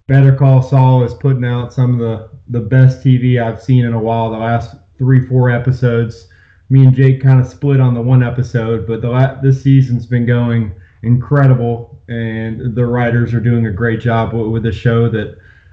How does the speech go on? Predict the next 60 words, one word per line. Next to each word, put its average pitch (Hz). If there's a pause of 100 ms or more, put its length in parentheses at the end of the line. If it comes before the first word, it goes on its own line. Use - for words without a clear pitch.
(140)
a 113
spinoff 127
of 113
Breaking 123
Bad, 117
who 117
would 120
have 117
thought 117
that, 107
that, 123 (200)
you 120
know, 110
uh, 104 (260)
not 127
one 131
of 123
the 120
main 123
two 127
characters 113
could -
really 117
be, 117 (520)
you 143
know, 117
such 135
a, 135
such 143
a 131
great 131
spinoff 120
show. 131 (140)
But, 120
you 147
know, 127
I've 131
been, 139
I've 127
been, 131 (400)
you 160
know, 135
keeping 160
up 160
with 139
that, 156
and 147
like 147
you, 165
I've, 139
I've 127
been 143
kinda 143
treading 135
water 131
a 127
little 131
bit, 131
you 123
know, 120